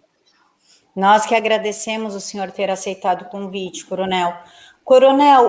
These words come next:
o plano por trás desses ata-, qual é o plano do coordenado,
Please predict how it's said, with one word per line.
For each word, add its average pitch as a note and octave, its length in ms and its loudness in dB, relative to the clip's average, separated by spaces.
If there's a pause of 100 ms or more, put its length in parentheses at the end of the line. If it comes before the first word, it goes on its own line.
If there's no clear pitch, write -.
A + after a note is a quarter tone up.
o C4 100 2
plano D#4 440 -2
por A#3 180 -4
trás A3 400 -2
desses G#3+ 340 -6
ata-, G3+ 400 0
qual C#4 240 2
é D4+ 80 8
o C4+ 120 4
plano A3+ 600 -2
do F#3+ 460 -2
coordenado, G3 760 -4